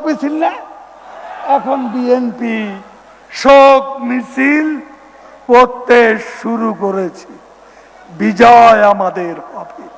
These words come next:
ইনশাল্লাহ। শেখ হাসিনার মতো নেতৃত্ব আছে, আমাদের ভয় নেই।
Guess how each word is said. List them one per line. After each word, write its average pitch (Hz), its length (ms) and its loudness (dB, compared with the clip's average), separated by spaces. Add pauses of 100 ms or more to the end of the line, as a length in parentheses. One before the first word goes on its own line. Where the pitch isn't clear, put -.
(960)
ইনশাল্লাহ। 311 840 4 (1700)
শেখ 311 240 2
হাসিনার 320 680 4
মতো 311 260 4
নেতৃত্ব 302 640 -2 (240)
আছে, 294 320 -6 (840)
আমাদের 294 480 2 (240)
ভয় 294 360 2 (120)
নেই। 262 180 -8